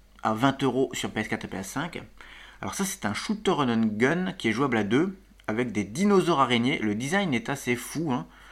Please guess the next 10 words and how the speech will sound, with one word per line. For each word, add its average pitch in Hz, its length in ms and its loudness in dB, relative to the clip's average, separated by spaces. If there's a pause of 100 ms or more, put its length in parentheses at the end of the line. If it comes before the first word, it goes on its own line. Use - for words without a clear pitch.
(260)
Donc - 160 -8
c'est - 340 -4
une 110 380 2
fusion 131 400 -2
entre 107 200 -4
des 101 140 -2
dinosaures 113 600 -2
et 120 60 0
des 107 120 0
araignées. 110 340 -4